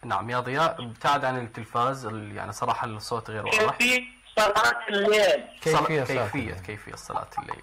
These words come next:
Speaker 1: بلي.
Speaker 3: بيناها قبل أيام، واضح.
Speaker 1: نعم، إن شاء الله. عندك سؤال آخر؟ نعم.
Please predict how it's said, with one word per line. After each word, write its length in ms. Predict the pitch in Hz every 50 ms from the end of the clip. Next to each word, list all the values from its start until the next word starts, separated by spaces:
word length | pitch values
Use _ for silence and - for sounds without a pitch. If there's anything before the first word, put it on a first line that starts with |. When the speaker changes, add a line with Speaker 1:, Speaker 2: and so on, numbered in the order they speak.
| - _ -
Speaker 1:
بلي. 320 | - - - 131 117 95 - - - - - _ _ _ _ - - _ _ - - - _ _ _ _ _ _ - -
Speaker 3:
بيناها 560 | 139 139 143 147 143 143 147 131 110 95 95 - -
قبل 180 | 92 101 95 87 -
أيام، 260 | 95 95 90 82 80 - -
واضح. 460 | - 131 135 135 101 92 - - - 147
Speaker 1:
نعم، 320 | 151 135 101 92 - 95
إن 120 | 135 139
شاء 260 | 135 - - 117 101 104
الله. 200 | 110 107 95 -
عندك 260 | 110 120 120 135 -
سؤال 240 | - 147 127 123 131
آخر؟ 460 | 131 131 127 - 143 160 190 - - - - _ _ _ - - - _ - - - - - - - - - - - - - _ _ _ _ _ _ _ _ _ _ _ _ -
نعم. 260 | 131 120 107 101 107